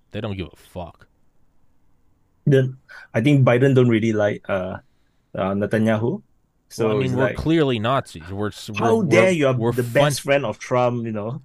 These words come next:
Speaker 1: we're
Speaker 2: become
Speaker 1: funding
Speaker 2: the
Speaker 1: the
Speaker 2: prime
Speaker 1: Az-,
Speaker 2: minister again.
Speaker 1: we're funding the Azov Battalion.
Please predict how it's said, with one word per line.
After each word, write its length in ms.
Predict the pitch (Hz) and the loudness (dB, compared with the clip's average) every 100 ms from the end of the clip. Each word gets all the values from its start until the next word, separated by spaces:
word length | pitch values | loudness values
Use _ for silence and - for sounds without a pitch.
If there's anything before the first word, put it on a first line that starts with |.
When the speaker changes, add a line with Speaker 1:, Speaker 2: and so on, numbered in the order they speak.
| - | -6
Speaker 1:
we're 140 | 127 | -6
Speaker 2:
become 140 | 117 107 | -6 -2
Speaker 1:
funding 380 | 131 170 175 165 | 0 2 2 2
Speaker 2:
the 60 | |
Speaker 1:
the 60 | 123 | -2
Speaker 2:
prime 120 | 113 120 | -2 -2
Speaker 1:
Az-, 80 | 117 | -2
Speaker 2:
minister 240 | 113 - | -4 -6
again. 200 | 107 117 | -6 -4
Speaker 1:
we're 60 | 120 | -6
funding 440 | - 143 160 151 | -4 -4 -2 -4
the 80 | 117 | -4
Azov 460 | 110 117 110 104 - | -4 -4 -2 -4 -8
Battalion. 720 | - 110 104 90 - - | -12 -8 -6 -8 -14 -20